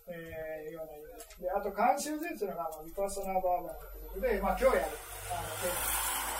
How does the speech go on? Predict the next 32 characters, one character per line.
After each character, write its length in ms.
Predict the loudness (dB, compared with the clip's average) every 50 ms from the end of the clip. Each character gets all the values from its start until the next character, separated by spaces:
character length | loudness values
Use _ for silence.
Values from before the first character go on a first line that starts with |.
| -2 -2 -4 -4 -4 -4 -6 -6 -6 -4
そ 80 | 6 10
れ 80 | 12 12 12 10
で、 240 | 8 6 6 6 4 2 0
ま 240 | 2 6 6 6 6
あ、 80 | 4
習 80 | 0 -4
字 80 | -6
っ 160 | -6 -6 -8 -6
て 80 | -6
い 80 | -2 -2
う 0 |
の 80 | 0
は 80 | 2 2
何 160 | 0 0 0
か 80 | 0 -2 -2
っ 0 |
て 80 | -2 -6
い 80 | -12 -10
う 80 | -6
と、 240 | -2 -2 -2 -2 -2
そ 160 | -4 -4 0
の、 240 | 2 2 2 2 0 -4 -10 -14
諸 240 | -10 -2 4 6 6
縁 160 | 6 6 2
で 160 | 0 -2 -4
あ 80 | -4 -4
る。 80 | -6 -10 -12 -14 _ _ -12 -10 -8 -4
こ 80 | -2
の 80 | -2 -2
二 320 | -4 -2 0 0 0 0
つ 160 | -2 -4 -4
の、 240 | 0 2 2 0 0